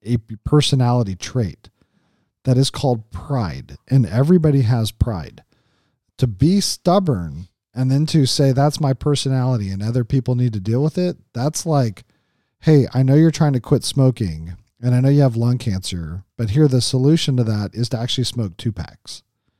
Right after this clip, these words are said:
So it's, it's like layering and putting more icing on your pride cake. So, like,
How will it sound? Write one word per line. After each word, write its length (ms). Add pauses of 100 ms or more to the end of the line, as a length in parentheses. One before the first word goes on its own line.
(460)
So 280
it's, 400
it's 260
like 280 (120)
layering 640
and 120
putting 260
more 320
icing 440
on 120
your 120
pride 340
cake. 360 (460)
So, 380 (600)
like, 160